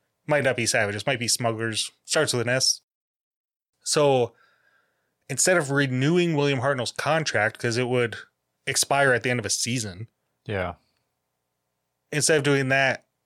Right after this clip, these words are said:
Speaker 1: they had to, like, rework his, or a contract in order for him to just be on for these two stories. So, like, two months, essentially. And that means that in a show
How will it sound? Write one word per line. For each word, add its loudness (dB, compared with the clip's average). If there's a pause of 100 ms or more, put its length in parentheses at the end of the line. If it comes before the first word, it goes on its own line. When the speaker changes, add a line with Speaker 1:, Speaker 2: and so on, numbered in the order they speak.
(140)
Speaker 1:
they 0
had 2
to, 2
like, 2
rework 2
his, -2 (100)
or 2
a 2
contract -2
in -4
order 2
for -2
him -2 (540)
to -2
just 0
be -2
on 2
for -6
these -2
two -4
stories. 0
So, 2
like, 0
two -2
months, -2
essentially. 0 (760)
And 0 (680)
that 0
means -4
that -2
in 0
a 0
show 2